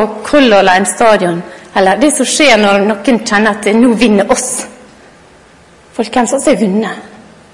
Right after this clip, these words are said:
Jesus har vunnet for oss. Oss har fått del i den seieren. Alle må få vite det.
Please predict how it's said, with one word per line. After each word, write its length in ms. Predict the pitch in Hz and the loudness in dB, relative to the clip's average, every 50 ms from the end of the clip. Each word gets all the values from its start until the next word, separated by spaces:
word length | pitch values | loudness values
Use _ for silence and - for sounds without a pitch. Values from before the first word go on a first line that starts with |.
| _ - | _ -4
Jesus 340 | - 269 285 285 285 240 - | 0 2 2 2 0 -2 0
har 80 | 262 247 | 0 0
vunnet 300 | 196 208 196 214 254 240 | 2 0 0 0 0 0
for 140 | 240 233 220 | 0 -2 -2
oss. 360 | 208 - - - - - - - - - - - - - | -2 -4 -6 -12 -14 -16 -18 -20 -20 -20 -20 -20 -8 -4
Oss 160 | 269 269 - | -4 -2 -2
har 60 | 254 | -2
fått 240 | 247 277 247 - - | -2 -2 -2 -2 0
del 220 | 285 277 240 220 | 2 2 2 2
i 40 | 208 196 | 0 0
den 180 | - - 202 190 - | 0 -2 -2 -4 -2
seieren. 400 | - 208 202 190 175 165 165 175 180 - - - - - - - - - - - - - - - - - - - - - - - - - 427 427 427 415 - 370 - - - - _ _ - - _ _ _ _ _ _ _ _ _ - - _ _ _ _ - _ - - | -2 0 0 0 0 -4 -6 -8 -14 -18 -20 -20 -20 -20 -20 -20 -20 -20 -20 -20 -20 -20 -20 -20 -20 -20 -20 -20 -20 -20 -20 -20 -20 -20 -20 -20 -20 -20 -20 -20 -20 -20 -20 -20 _ _ -20 -20 _ _ _ _ _ _ _ _ _ -20 -20 _ _ _ _ -20 _ -10 -4
Alle 240 | - 240 254 262 269 | 0 2 2 2 2
må 120 | 247 214 | 2 0
få 160 | 208 - 214 | 0 -2 -4
vite 300 | 196 190 196 - - - | -4 -4 -6 -8 -6 -6
det. 100 | 190 175 | -6 -6